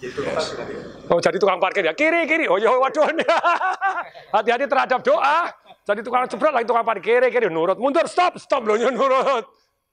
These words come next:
Speaker 2: Waduh, asem ini. <laughs> Jadi tukang parkir. Gak enak juga.
Speaker 1: Yes.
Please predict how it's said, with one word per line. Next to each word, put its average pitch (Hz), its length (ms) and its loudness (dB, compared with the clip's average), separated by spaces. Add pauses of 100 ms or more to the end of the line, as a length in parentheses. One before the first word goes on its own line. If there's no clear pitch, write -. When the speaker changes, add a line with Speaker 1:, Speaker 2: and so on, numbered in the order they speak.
(420)
Speaker 2:
Waduh, 156 240 -2
asem - 320 -2
ini. 226 80 -2 (240)
<laughs> 285 240 2
Jadi 240 80 -2
tukang 262 320 0
parkir. 220 400 0 (720)
Gak - 160 -8
enak 170 320 0
juga. 147 400 -4
Speaker 1:
Yes. - 480 -16